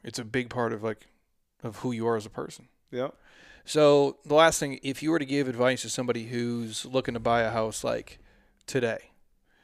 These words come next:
Speaker 1: whether it's in our market or if there's just general information or things, you'd be like, "Hey, here's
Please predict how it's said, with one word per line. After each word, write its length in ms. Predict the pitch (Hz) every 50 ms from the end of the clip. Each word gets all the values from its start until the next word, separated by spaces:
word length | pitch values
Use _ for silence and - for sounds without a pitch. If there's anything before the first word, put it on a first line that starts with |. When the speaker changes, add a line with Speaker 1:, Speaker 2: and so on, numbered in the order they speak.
| _ _ _ _ _
Speaker 1:
whether 240 | - 127 127 123 123
it's 200 | 120 120 - -
in 120 | 127 127 120
our 180 | 117 117 117
market 420 | 113 110 113 110 - - 117 107 107
or 180 | 104 104 110
if 220 | - - 107 107 104
there's 200 | 120 113 104 107
just 180 | 110 101 -
general 420 | - 120 107 104 104 104 101 104 110
information 640 | 120 110 - - 113 107 104 104 107 - - 113 104 104
or 80 | 101
things, 280 | - - 110 107 104 104
you'd 80 | 104
be 60 | 107 107
like, 160 | 104 101 -
"Hey, 180 | 123 113 110
here's 400 | 104 117 120 120 120 110 - -